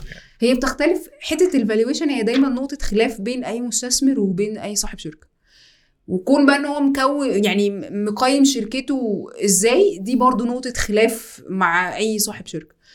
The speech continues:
Speaker 2: بس، آه، انا بالنسبه لي مثلًا، آه، يعني انت تيجي م-، انت تيجي ب-، عامل ريفينيوز مثلًا في السنه كلها، آه،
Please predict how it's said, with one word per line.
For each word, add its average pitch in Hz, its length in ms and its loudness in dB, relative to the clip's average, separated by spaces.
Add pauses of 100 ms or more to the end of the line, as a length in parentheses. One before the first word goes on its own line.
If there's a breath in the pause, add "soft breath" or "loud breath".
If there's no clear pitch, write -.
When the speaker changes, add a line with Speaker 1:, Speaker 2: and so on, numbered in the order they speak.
(400 soft breath)
Speaker 2:
بس، 202 420 4
آه، 196 280 0
انا 233 240 -2
بالنسبه 240 420 4
لي 247 160 2
مثلًا، 294 560 0
آه، 190 800 -4 (300)
يعني 196 280 0
انت 226 140 -2
تيجي 247 320 -2
م-، 226 80 -2
انت 240 380 -4
تيجي 233 380 0
ب-، 170 360 0
عامل 226 500 0
ريفينيوز 214 420 0
مثلًا 208 380 -4
في - 160 -12
السنه 208 380 0
كلها، 196 680 -4
آه، 170 720 -12